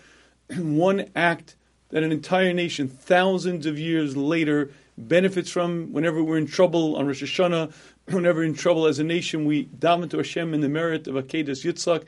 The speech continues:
And this act seems to be one of the greatest acts a human being ever engaged in.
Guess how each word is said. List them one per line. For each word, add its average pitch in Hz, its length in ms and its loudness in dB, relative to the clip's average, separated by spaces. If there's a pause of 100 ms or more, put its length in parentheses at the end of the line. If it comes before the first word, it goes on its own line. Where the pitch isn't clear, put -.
(480)
And 139 100 0
this 190 240 4 (140)
act 165 380 2
seems 175 360 -6
to - 140 -8
be 160 260 -2
one 147 220 2
of 135 160 0
the 135 80 0
greatest 156 560 -2 (100)
acts - 580 0 (320)
a 147 60 -6
human 151 240 2
being 156 440 -2
ever 151 280 0
engaged 139 640 -2
in. 160 320 -2